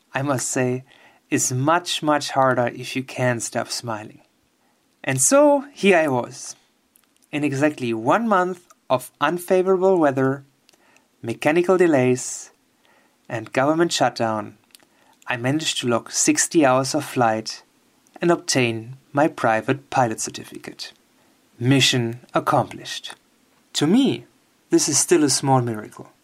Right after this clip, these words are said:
Of course, not nearly as impressive as the one in the Hudson ten years ago. But for sure,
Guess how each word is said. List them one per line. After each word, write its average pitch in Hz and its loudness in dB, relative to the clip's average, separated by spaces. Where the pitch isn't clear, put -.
Of - -2
course, 165 2
not 123 -4
nearly 131 2
as 117 -2
impressive 123 -4
as 139 -6
the 131 -2
one 120 -2
in 113 -8
the 107 -8
Hudson 131 -4
ten - -12
years 147 2
ago. - -14
But 143 2
for 143 2
sure, 170 2